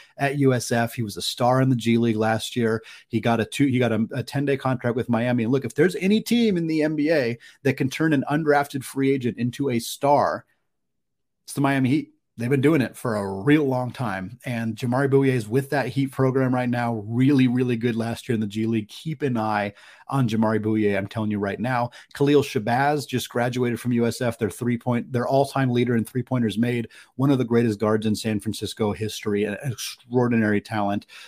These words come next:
Uh, he started his career at Central Washington University, uh, a D two school, transfers to U S F.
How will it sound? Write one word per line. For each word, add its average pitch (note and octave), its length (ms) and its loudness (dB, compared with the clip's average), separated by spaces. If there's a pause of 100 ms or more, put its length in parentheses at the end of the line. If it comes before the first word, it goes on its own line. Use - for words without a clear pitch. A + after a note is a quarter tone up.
(160)
Uh, B2 220 -2
he C3 220 0
started A#2+ 340 2
his A#2 120 2
career A#2 280 4
at G#2 100 0
Central A2+ 320 -2
Washington A2 440 -2
University, G#2+ 680 0 (340)
uh, A2 220 -6
a B2 100 -6
D A#2 280 2
two A2+ 260 -2
school, G#2+ 500 2 (140)
transfers A#2 420 0
to A#2+ 100 -2
U A2+ 140 4
S - 140 -4
F. G#2+ 240 -4